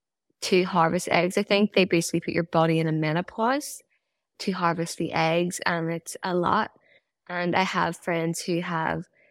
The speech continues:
completed this process single, and they said that that was very emotional because they never imagined they would be doing the process as a single woman.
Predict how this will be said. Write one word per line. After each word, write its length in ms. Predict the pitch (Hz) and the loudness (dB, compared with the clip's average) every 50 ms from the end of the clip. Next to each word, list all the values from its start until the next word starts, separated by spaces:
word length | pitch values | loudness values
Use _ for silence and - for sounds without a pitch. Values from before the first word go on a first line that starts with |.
| _ _ _ _ | _ _ _ _
completed 380 | - 190 175 - 190 175 175 170 | -2 -2 0 0 0 0 0 0
this 180 | - 175 - - | 0 -2 -4 -4
process 520 | - - 175 170 - - 180 175 170 - | -2 -2 -2 -2 -2 -4 -4 -4 -4 -6
single, 600 | - - - - 185 175 175 170 - 196 208 208 | -10 -10 -2 0 0 2 2 2 2 2 2 2
and 180 | - - 196 180 | 2 2 0 0
they 60 | 180 | 0
said 240 | - - 175 165 - | -2 -4 -6 -6 -6
that 140 | 175 - | -6 0
that 160 | 175 165 - - | 0 0 2 2
was 160 | 202 202 - | -2 -4 -2
very 260 | - 220 208 202 208 | -2 0 0 0 0
emotional 600 | 214 214 214 214 214 - - - 226 220 214 214 | -2 -2 -2 -2 -2 -2 -2 0 2 0 0 0
because 480 | 214 202 - - 196 175 160 156 - - _ - - - _ - | -2 -6 -2 0 0 0 0 0 -4 -12 _ -20 -20 -20 _ 0
they 100 | 180 170 | 0 2
never 200 | 165 160 160 160 | 2 2 2 0
imagined 480 | 160 165 165 160 156 - - 160 156 | 0 2 2 0 0 0 -2 -4 -2
they 140 | - 160 156 | -2 -2 0
would 180 | 156 156 - - | 0 -2 -2 -4
be 220 | - 156 156 156 | -6 -6 -6 -6
doing 280 | - - 160 151 156 185 | -4 -2 0 0 0 0
the 80 | 196 - | 0 -2
process 520 | - - 220 208 - - 220 214 214 - | 2 2 2 2 2 0 0 0 0 0
as 140 | 202 202 - | -2 -2 -2
a 60 | 208 | -4
single 360 | - - 214 208 208 208 214 | -4 -4 -4 -4 -4 -4 -4
woman. 380 | 208 208 208 214 214 220 220 | -4 -4 -4 -2 -4 -4 -6